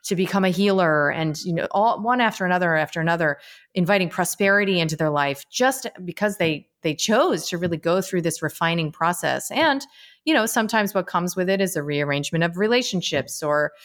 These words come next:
you know, having the, the courage to quit a job or to move out of their state or whatever it is. There's natural changes that come with, with,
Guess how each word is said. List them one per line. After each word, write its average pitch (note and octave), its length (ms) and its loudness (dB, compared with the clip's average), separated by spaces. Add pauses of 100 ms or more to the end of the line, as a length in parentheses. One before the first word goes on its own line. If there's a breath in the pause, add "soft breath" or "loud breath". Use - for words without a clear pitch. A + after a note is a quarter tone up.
(300 loud breath)
you E3+ 180 -2
know, D3 120 0
having D#3+ 440 0
the, F3 460 2
the F3 120 0
courage G3 580 0
to G3 300 2
quit F#3+ 240 0
a G#3+ 60 0
job G3+ 560 2
or D3+ 260 0
to F3+ 600 0 (500 loud breath)
move F#3+ 400 2
out G#3+ 160 4
of G#3+ 140 0
their G#3+ 160 2
state A3 400 0
or G3 100 2
whatever C#4 380 4
it B3+ 80 2
is. D3 260 0
There's F3 260 0
natural A3+ 460 0
changes F3+ 460 -4
that D#3 200 -4
come F3 280 -2
with, D#3 280 -6 (140)
with, D3+ 380 -6